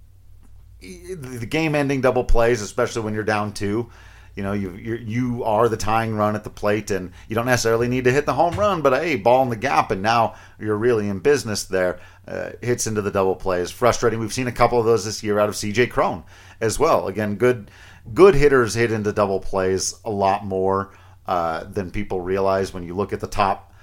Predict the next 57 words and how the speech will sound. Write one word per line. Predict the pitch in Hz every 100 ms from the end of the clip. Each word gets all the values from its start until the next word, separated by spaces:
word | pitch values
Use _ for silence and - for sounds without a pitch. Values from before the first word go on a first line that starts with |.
| - - -
Uh, | 110 101 95 -
if | 127
you | 147
look | 180 160
at |
the | 143
list | 131 107
of | 110
the | 95
top | 117 117
ten | 120 110
guys | 110 98 90
who | 107
hit | 110
into | 104 98 98 92
double | 90 98 95
plays, | 156 143 107 - - - - -
they're | 139
almost | 147 135 151
always | 131 120
some | 117 107
of |
the | 101
best | 107 -
hitters | 117 98 92
in | 92
the | 82
league. | 80 76 - - - -
Uh, | 107 101 98
it's | 113 117
funny. | - 110
It's | 113
something | 156 165
they | 147
used | 135 123
to | 117
say | 131
about | 117 107
D | 117
J | 113
LeMahieu | 104 98 104 104 120 113
a |
lot | 113 110 117
when | 110
he | 117
was | 117 104
here. | 120 117
He | 113 131
hit | 135
into | 135 143
a |
ton | 139 156 147
of |
double | 85 78
plays, | - 87 87 -
but | 101
that | 113 110